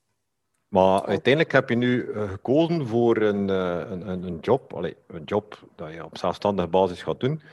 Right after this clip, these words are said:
Speaker 1: Waarbij dat je hetgeen wat dat jij nu als ervaring hebt, gaat proberen over te brengen op mensen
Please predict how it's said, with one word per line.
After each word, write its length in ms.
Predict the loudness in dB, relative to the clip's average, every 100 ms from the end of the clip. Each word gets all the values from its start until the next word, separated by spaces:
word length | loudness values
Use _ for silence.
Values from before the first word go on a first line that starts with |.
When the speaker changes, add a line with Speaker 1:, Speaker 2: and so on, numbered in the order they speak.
| -20 -20 _
Speaker 1:
Waarbij 500 | 2 2 2 2 0
dat 280 | -2 0 0
je 100 | 0 -8
hetgeen 420 | -6 -2 0 0
wat 300 | -2 -4 -6
dat 260 | -6 -4
jij 180 | 0 0
nu 260 | 2 0 0
als 220 | 0 0
ervaring 580 | -2 0 0 0 -2 -2
hebt, 340 | 0 -2 -8 -16
gaat 300 | -2 0 2
proberen 760 | 0 0 0 2 2 0 -6 _ _
over 320 | 2 2 0
te 80 | -6
brengen 420 | 0 0 0 -2 -2
op 320 | -2 -2 -6 _ _ _ _
mensen 840 | 0 2 0 -2 -2 -2 -6